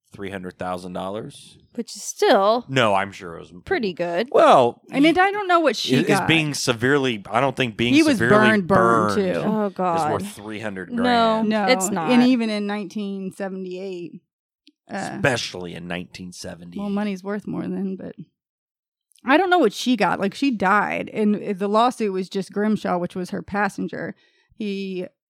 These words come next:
Speaker 3: was then awarded six point six million, and the company's institutional mentality was shown to be one of callous indifference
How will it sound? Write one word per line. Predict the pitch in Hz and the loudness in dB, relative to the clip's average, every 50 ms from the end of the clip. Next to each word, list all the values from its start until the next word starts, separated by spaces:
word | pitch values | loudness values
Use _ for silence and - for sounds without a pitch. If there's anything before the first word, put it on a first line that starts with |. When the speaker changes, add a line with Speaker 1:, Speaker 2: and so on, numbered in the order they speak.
| _ _ - | _ _ -10
Speaker 3:
was | - 202 208 | -6 -6 -2
then | 185 226 247 262 | 0 2 2 4
awarded | 269 247 233 220 220 214 208 208 208 208 196 208 208 - _ _ _ _ _ - | 2 2 2 2 2 2 2 2 2 0 0 -2 -4 -8 _ _ _ _ _ -12
six | - - 220 214 - | -8 -6 -6 -6 -4
point | - 226 220 214 - | -4 -4 -4 -4 -4
six | - - 214 208 - - | -6 -6 -8 -8 -6 -4
million, | 214 202 196 196 185 - 190 165 170 160 180 208 196 _ _ _ _ - | -2 -2 -2 -2 -4 -4 -4 -4 -4 -4 -4 -6 -8 _ _ _ _ -4
and | 208 196 190 185 185 185 185 170 - - _ _ _ _ | -2 -2 0 0 0 0 -2 -4 -6 -14 _ _ _ _
the | - 208 | -4 0
company's | - 254 254 247 254 240 233 226 226 - | 2 4 4 4 4 4 2 2 0 0
institutional | - 240 254 - 262 262 - 269 240 220 - 233 220 220 | 2 2 2 2 0 -4 -2 -2 -2 0 0 0 0 0
mentality | 214 214 214 208 220 214 202 196 196 196 196 196 | 2 0 0 0 0 0 2 2 2 2 0 0
was | 190 190 185 185 185 - - - - | 0 0 0 -2 -4 -8 -16 -10 -4
shown | - 226 208 202 208 208 208 202 | -2 0 0 2 2 0 0 0
to | - 214 | -2 -4
be | 180 196 196 190 | -4 -4 -2 -2
one | 190 190 202 202 | 0 0 0 -2
of | 190 175 - | -2 -4 -6
callous | - 208 220 226 226 226 226 - - | -4 -2 0 2 2 2 0 -2 -2
indifference | - 208 202 180 202 202 196 - 202 202 202 202 196 - - - | 0 0 0 2 0 -2 -2 -2 0 0 2 0 0 -2 -6 -16